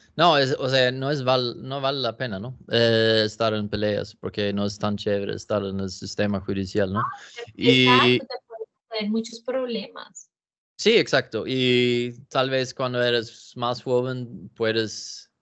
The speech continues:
Speaker 1: perder un poco tiempo de tu vida y pue-, o sea, hay un aprendizaje, pero cuando tienes como un, eres más viejo, es como, no,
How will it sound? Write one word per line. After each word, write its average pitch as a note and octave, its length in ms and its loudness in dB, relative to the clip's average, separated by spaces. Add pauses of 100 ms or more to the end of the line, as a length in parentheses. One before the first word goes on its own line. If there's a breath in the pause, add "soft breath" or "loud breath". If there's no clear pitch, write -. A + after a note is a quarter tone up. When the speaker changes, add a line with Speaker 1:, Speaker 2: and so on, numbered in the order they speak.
(640)
Speaker 1:
perder A2 480 2
un A2 180 -8
poco G#2+ 240 -6
tiempo A#2+ 540 0
de G2 140 -4
tu G2 180 -8
vida A2+ 500 4
y G#2+ 100 0
pue-, G#2+ 380 -4
o G#2+ 80 -4
sea, G#2 240 2
hay G#2+ 160 2
un G#2+ 240 -2
aprendizaje, G#2+ 920 0
pero G2+ 360 0
cuando G#2 280 -4
tienes G#2 300 -4
como G2+ 280 -4
un, F#2 240 -2 (680 loud breath)
eres B2+ 240 4
más C#3+ 260 2
viejo, D3+ 560 4
es C3 160 -4
como, A2 400 0
no, F#2 220 -6